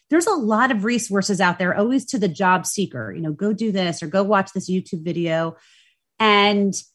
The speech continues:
I don't always think, it depends. You know, some students will adhere to the advice, some will just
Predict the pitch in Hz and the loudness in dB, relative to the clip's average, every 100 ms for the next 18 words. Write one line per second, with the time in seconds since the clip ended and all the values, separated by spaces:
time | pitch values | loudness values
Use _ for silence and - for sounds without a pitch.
0 | _ _ _ - - - 190 226 190 254 | _ _ _ -16 -12 -2 0 0 0 0
1 | 226 226 214 - 220 196 202 214 277 269 | 0 0 -2 0 0 0 0 -4 0 2
2 | 180 170 165 156 190 190 190 180 185 180 | 2 0 -4 0 -2 0 -2 0 0 -2
3 | - 175 175 156 _ _ _ 170 165 190 | -8 -6 -4 -6 _ _ _ -8 -4 -2
4 | 185 190 190 185 165 165 233 311 - 170 | -2 0 0 0 2 2 4 2 0 0
5 | 180 180 175 180 180 170 - | 0 0 0 -2 0 0 0